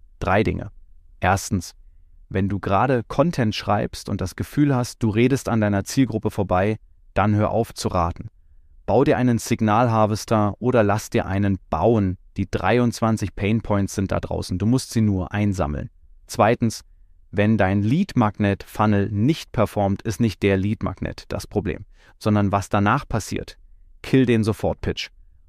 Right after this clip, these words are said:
Bau einen Sieben-Tage-Trust-Funnel und verlagere den Pitch auf Tag acht. Drittens, und das ist das Wichtigste,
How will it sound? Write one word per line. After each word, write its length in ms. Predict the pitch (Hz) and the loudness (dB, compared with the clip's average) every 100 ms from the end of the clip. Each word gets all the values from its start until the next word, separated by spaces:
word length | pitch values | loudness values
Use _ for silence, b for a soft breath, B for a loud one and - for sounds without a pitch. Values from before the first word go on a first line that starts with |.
| - - | -20 -2
Bau 340 | - 131 139 - | 2 4 2 -2
einen 400 | 104 104 104 95 | -2 0 0 -2
Sieben-Tage-Trust-Funnel 1900 | - 135 139 - 101 101 101 - - - 117 - - - - - 90 - - - - | -4 -2 -2 0 0 2 0 -4 -4 0 0 -2 -14 -20 -16 -4 -2 -2 -6 -14 -4
und 220 | 147 160 | 0 0
verlagere 640 | - 113 101 113 117 110 | 2 2 4 4 2 0
den 220 | 107 98 92 | -2 -4 -6
Pitch 400 | - 135 - - | 0 -2 -2 -8
auf 240 | 107 101 - | -4 -4 -6
Tag 500 | - - 98 104 - - | -10 -2 0 0 -2 -8
acht. 480 | - 98 - - - - - - | 0 0 -2 -20 -20 -20 -20 -14
Drittens, 480 | - 131 95 78 - - - - _ - - | 0 0 0 -10 -14 -20 -20 -20 _ -18 -6
und 120 | 110 | -2
das 140 | 123 | 0
ist 160 | 143 - | -2 -4
das 160 | 120 113 | -2 0
Wichtigste, 600 | 165 - 104 - 143 | -2 -2 -6 -4 -6